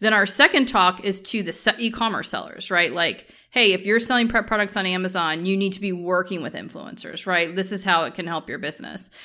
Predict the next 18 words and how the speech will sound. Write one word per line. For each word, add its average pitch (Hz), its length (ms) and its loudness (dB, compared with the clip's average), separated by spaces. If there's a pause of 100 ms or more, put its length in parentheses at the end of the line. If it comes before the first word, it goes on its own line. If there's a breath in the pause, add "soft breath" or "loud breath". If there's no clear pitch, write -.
(200 loud breath)
And 247 140 8
then 240 140 6
the 202 80 -2
third 311 340 6
talk 220 240 4
that 214 120 0
we 214 120 2
threw 208 280 2
in 208 120 4
there 196 160 4
just 196 320 0
as, 196 160 -2
like, 175 260 0
a, 156 280 2
you 202 120 2
know, 160 160 0
was 190 220 0
an 202 180 2